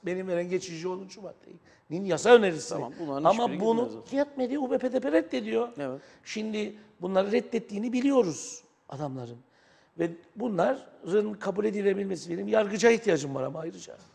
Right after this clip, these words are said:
Speaker 1: Benim Sayıştay'ın özetliğine ihtiyacım var. Benim bilgi edinme yasasının anayasal hak olmasına, çocuk haklarının anayasal hak olmasına ihtiyacım var.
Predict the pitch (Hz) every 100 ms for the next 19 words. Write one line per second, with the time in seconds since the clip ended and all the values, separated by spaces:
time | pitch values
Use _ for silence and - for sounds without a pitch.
0 | _ - - - - 151 175 - 196 -
1 | 190 196 208 175 196 190 185 202 190 190
2 | 170 185 185 175 - _ _ _ _ _
3 | - 165 190 190 180 196 185 175 180 175
4 | - 160 156 175 - - _ - 147 160
5 | 165 165 147 156 156 160 151 139 156 143
6 | - _ _ _ _ - 151 160 180 -
7 | 156 151 175 151 160 160 156 143 - -
8 | _ 160 165 175 151 - 294 320 277 226
9 | 180